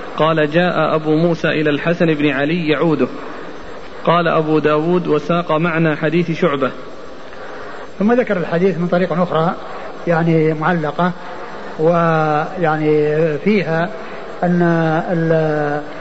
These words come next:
Speaker 2: أن ال-، أن أبا موسى، أن أبو موسى جاء الحسن بن علي بن أبي طالب رضي الله عنه يعني يعوده،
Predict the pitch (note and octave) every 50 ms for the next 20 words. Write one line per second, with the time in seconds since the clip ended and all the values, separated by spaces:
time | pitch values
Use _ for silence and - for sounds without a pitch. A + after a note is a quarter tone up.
0 | - - - - - F#3 F#3 F3 F3 E3+ E3 E3 E3 D#3+ D#3 D#3+ E3 - - G3+
1 | F#3 E3+ E3 D#3+ D#3 D3+ D3+ D3+ D3+ D3+ D3 D3 D3 D3 D3 D3+ D#3 D#3+ E3+ F3
2 | E3 E3 E3 D#3 D3+ D#3+ D#3 D#3+ F3+ G3+ F#3+ F3 - D#3+ D#3+ F3+ - - - -
3 | - - - - - - F3 D#3 D#3 D#3+ D#3+ E3 F3 F3+ F#3 E3+ - D#3+ D3+ F3+
4 | F3 D#3+ C#3+ - F3 E3+ - D3+ D#3 - - - - - - - - - - -
5 | - G3+ F3+ F3 D#3+ D3+ E3+ D#3+ D#3+ D#3 D#3+ A3 - - - - - - - -
6 | - - - - E3 E3 E3 D#3+ D#3+ D#3+ - E3+ E3 D3+ C#3+ D3 D3 D3 D#3 C#3+
7 | - C#3 D#3 F3+ G3+ G3 - - - - - - - - - - D#3+ D#3+ D#3 D#3
8 | D3+ D#3 D#3 D3 C3 E3 E3+ D#3+ E3 E3 C#3+ F#3 G3+ A#3